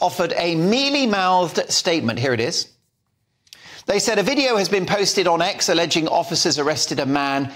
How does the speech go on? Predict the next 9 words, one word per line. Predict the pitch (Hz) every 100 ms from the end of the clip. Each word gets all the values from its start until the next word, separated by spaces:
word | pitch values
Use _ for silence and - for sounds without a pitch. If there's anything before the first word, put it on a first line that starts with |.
| -
for | -
having | 135 147 139 135
an | 135
anti-Hamas | 131 131 147 120 127 123 120
placard. | - 147 - 143 135 -
This | 135 -
is | 139
not | 139 123
accurate. | 165 151 - 165 -